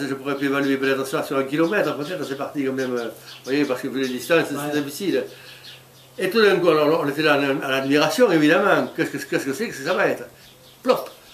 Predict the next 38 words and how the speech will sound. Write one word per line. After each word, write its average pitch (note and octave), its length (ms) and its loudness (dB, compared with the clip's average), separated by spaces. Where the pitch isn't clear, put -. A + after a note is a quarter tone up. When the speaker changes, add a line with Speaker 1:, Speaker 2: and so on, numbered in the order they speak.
Speaker 1:
D'un E3+ 80 0
seul F#3+ 180 2
coup, A#3 140 -2
les, G#3 220 0
toutes A#3 180 -6
les A#3 80 2
lumières A3 280 2
se E3+ 120 -6
sont F#3+ 60 -4
coupées. B2 360 -8
Speaker 2:
Elles F3 60 -8
se - 60 -4
sont F#3 140 -2
coupées G3+ 320 -2
quand F3 220 -2
il F3+ 80 -2
a F3 40 6
tourné ? F#3+ 300 -4
Speaker 1:
Non, A3 220 4
après, G3+ 420 4
après. E3 360 -2
Speaker 2:
Après ? F3+ 420 -2
Speaker 1:
Ah G3 180 4
non, C#3 140 6
il C#3+ 60 4
a E3 80 6
tourné G3+ 240 6
avec F#3 100 6
les E3+ 80 6
lumières, G#3 460 6
Speaker 2:
D'accord. D#3+ 160 -8
Speaker 1:
et E3 440 6
sur F3 240 2
environ, D#3+ 280 4
je C#3+ 60 2
vous D3+ 100 0
dis, C#3+ 100 0
sur C#3+ 260 0